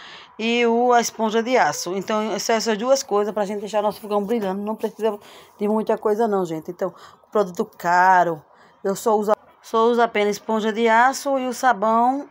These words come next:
azul. E vamos passar a nossa esponja de aço no, no nosso fogão. Estou aqui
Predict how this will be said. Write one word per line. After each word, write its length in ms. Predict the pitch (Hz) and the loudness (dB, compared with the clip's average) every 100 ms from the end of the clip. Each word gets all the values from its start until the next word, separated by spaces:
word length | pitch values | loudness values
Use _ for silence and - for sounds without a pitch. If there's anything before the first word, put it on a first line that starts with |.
| - | -2
azul. 560 | 226 220 190 170 160 - | -2 -2 -4 -6 -8 -8
E 140 | 214 | -6
vamos 340 | 185 220 233 | -2 0 0
passar 340 | - 220 - 196 | -2 -4 0 0
a 80 | 190 | 0
nossa 340 | 180 - 190 | -2 -2 -4
esponja 320 | 175 - 170 | -4 -6 -8
de 120 | 165 | -2
aço 280 | 175 156 - | 0 0 -2
no, 180 | 160 170 | -8 -6
no 120 | 180 | -6
nosso 340 | 180 160 170 - _ | -6 -8 -12 -18 _
fogão. 920 | - 180 180 165 160 160 165 190 240 - - - - - | -2 0 0 -2 -6 -4 -4 -4 -6 -12 -20 -20 -20 -14
Estou 240 | 196 - | -8 -2
aqui 260 | 202 208 196 | -2 -2 -10